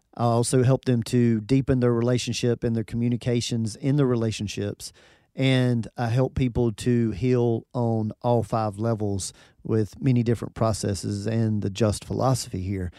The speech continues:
Now, see, there's plenty of things that I do. Like, I didn't mention the podcast under that, but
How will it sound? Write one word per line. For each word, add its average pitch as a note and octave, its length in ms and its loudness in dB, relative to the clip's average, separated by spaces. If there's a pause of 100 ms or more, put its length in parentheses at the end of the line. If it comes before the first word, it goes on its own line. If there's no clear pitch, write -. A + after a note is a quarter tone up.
(340)
Now, A#2+ 60 4
see, C#3 200 4
there's C3 200 6
plenty E3 300 6
of C#3+ 120 4
things C#3 320 4
that B2+ 120 4
I A#2+ 80 4
do. C#3 260 6
Like, C3 200 4
I B2 60 4
didn't C#3 440 4
mention C3 380 6
the A2 100 2
podcast A#2+ 720 0
under G#2+ 160 0
that, G#2 360 -4
but A#2 160 0